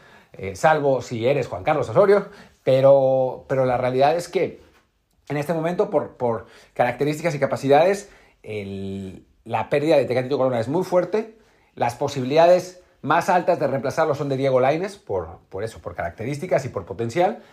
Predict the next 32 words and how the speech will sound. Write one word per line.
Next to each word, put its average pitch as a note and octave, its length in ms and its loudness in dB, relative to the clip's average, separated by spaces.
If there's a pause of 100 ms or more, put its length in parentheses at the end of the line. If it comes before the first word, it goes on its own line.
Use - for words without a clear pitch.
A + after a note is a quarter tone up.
(200)
Antuna D#3 440 2
está C#3+ 180 -2
también C3+ 260 0
por B2+ 120 2
ahí. F3+ 380 0
Yo, C#3+ 260 2
a C3 100 0
mí D#3+ 80 0
no F3+ 80 0
me F3+ 60 -2
sorprendería C3+ 480 -2
nada F3 360 2
que C3 120 -2
Lainez C3 280 0
fuera - 160 2
titular B2 320 0
contra A2+ 320 -4
Polonia E3 320 2
y D3+ 80 -2
Antuna C3+ 280 -4
fuera B2 180 -2
titular A#2 220 -2
contra G#2+ 220 -6
Argentina, D#3 460 -4 (360)
por A2 260 2
las G2+ 400 -6 (240)
distintas, C#3+ 720 0
eh, A#2 140 -10
características B2+ 840 -2
de D#3+ 80 4
ambos. G3+ 400 2 (480)
Y, - 460 0